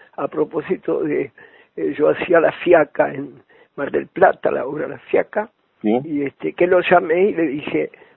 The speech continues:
Speaker 1: "Vení, ayúdame a escribir", y escribimos juntos El Señor del Baño. Y ahora
Speaker 2: Bien.
Speaker 1: El Señor del Baño tira la cadena.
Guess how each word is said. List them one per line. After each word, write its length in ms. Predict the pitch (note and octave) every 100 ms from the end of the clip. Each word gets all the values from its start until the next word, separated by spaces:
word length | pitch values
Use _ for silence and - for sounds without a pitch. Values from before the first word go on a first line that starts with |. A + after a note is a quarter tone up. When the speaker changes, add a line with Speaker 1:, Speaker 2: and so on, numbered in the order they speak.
| -
Speaker 1:
"Vení, 280 | E3 A3 -
ayúdame 560 | D#3 D3+ E3 E3+ F#3 E3+
a 60 |
escribir", 500 | D#3 - D#3 D#3 A3+
y 140 | G#3+ -
escribimos 560 | - D3 E3 E3+ D#3+
juntos 480 | - D#3+ D#3 D#3 D3+ - _ _ _ _
El 260 | F3+ G3 D#3
Señor 320 | D#3 D3+ D3+ D3+
del 180 | C3 -
Baño. 340 | - - - _ -
Y 80 |
ahora 240 | E3 F#3 G#3+
Speaker 2:
Bien. 100 | F#3+
Speaker 1:
El 60 | C#3+
Señor 260 | E3+ D#3+
del 120 | D3+
Baño 460 | - E3 F3 E3+ E3 - - - _ _
tira 240 | C4+ C4 F3
la 140 | D3+
cadena. 580 | - - - - -